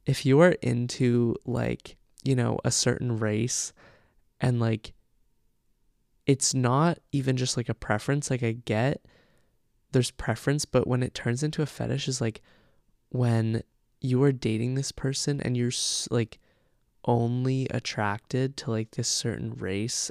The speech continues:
eh, because of maybe, like, the stereotypes that come along with it, or, you know, maybe, like, a specific accent, and it just,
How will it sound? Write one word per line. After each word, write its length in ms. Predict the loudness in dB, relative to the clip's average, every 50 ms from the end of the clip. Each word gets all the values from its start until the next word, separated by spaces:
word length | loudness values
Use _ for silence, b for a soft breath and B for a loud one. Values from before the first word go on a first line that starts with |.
| -10 -10
eh, 80 | -10 -10 -10 -6 -4
because 400 | -4 -4 -4 -2 -2 -2 -2 -2
of 160 | -4 -4 -4
maybe, 260 | -4 -4 -2 0 -2
like, 200 | -2 -2 -4 -4
the 60 | -6 -6
stereotypes 840 | -6 -4 -4 -2 -2 -2 0 0 -2 -2 -4 -4 -6 -6 -6 -6 -6
that 140 | -6 -6 -4
come 160 | -4 -4 -2
along 340 | -2 -2 -2 -2 -2 -4 -4
with 240 | -6 -4 -2 0
it, 260 | 2 2 2 2 0 -2 B B B B B B B B B B
or, 520 | -6 -4 -2 0 0 0 0 0 -2 -2 -2
you 160 | -4 -4 -4
know, 340 | -2 -2 -4 -4 -4 -4 -4
maybe, 280 | -4 -4 -4 -4 -4 -4
like, 200 | -4 -4 -4 -6
a 60 | -6
specific 500 | -6 -8 -8 -8 -6 -6 -6 -6 -8 -8
accent, 480 | -6 -6 -6 -8 -8 -6 -4 -4 -4 -4
and 100 | -4 -6
it 60 | -4
just, 260 | -4 -4 -4 -4